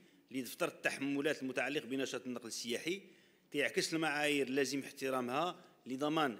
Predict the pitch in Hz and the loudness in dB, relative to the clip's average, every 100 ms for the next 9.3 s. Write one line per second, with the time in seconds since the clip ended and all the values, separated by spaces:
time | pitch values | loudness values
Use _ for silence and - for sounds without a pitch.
0 | 90 107 113 160 147 156 160 - - 120 | -8 -4 2 4 8 6 4 -4 -10 -8
1 | 117 147 139 131 175 - - - - 127 | -4 0 2 2 2 -2 -20 -20 -12 -6
2 | 143 - 151 135 123 135 190 208 - - | -4 0 0 0 -2 0 0 -2 -14 -20
3 | - 156 165 170 - - - - 135 - | -6 0 2 2 -2 -16 -20 -14 -6 2
4 | 175 104 - - - - 180 143 165 165 | 2 0 -8 -16 -4 0 0 -2 -2 0
5 | 156 135 156 147 151 151 151 139 135 170 | 2 6 6 6 4 4 2 2 4 2
6 | 160 127 110 120 175 196 147 - 143 143 | 0 0 0 2 2 0 -4 -12 -6 -2
7 | 143 151 135 160 180 - 143 135 - 123 | -2 2 4 4 2 0 -2 -2 2 0
8 | 113 110 156 175 - - - - 156 156 | 0 0 0 -2 -12 -20 -14 -2 2 2
9 | - 143 | 2 0